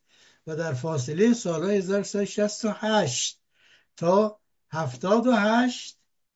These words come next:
به عنوان رئیس بنیاد مستضعفان و جانبازان فعالیت می‌کرد. وی پیش از وقوع انقلاب هزار سیصد و پنجاه و هفت از اعضای جمعیت مؤتلفه بود.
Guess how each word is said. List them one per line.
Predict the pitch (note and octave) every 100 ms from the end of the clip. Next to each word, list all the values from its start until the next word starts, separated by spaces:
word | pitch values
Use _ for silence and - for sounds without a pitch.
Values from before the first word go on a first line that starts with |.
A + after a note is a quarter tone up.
| _ _ _ _ C3+
به | E3
عنوان | E3+ D#3+ F#3 A3+
رئیس | G#3 E3+ G#3+ -
بنیاد | A#3 F3 E3 D#3+ E3+ G3+
مستضعفان | A3+ F#3+ E3+ B2+ F3 D#3+ - D#3 B2+ G#3+ C4 A3+ B2+ - _ _ _ _ -
و | E3
جانبازان | C#3+ B2+ D#3+ D#3 D3+ D#3+ D3+ D#3 A#3+
فعالیت | A#3+ A#3+ A3+ A3 A3+
می‌کرد. | A3 A3 A3 A3+ A#3+ A#3+ _ _ _ _ _ _ -
وی | C#3 D3 F#3+ G3
پیش | B2+ - A#3 A#3
از | G3 D#3+ C3+
وقوع | D3+ D3+ D#3+ D3+
انقلاب | C#3+ D3 D#3 C#3+
هزار | D3 C#3+ C3+ D3+ C3+
سیصد | B2 C#3
و |
پنجاه | B2+ C#3+ C3+ C#3 C3+
و |
هفت | B2 C#3+ A3 B3+ - -
از | E3+ E3+
اعضای | D#3+ D3 C#3+ F3 G#3+
جمعیت | G3+ E3+ D3 C#3 D3+ F3+ F#3+ F#3+ F#3+
مؤتلفه | C#3 D3 C#3+ C#3+ C3 B2+ B2 A3+
بود. | B3+ C4+ B3+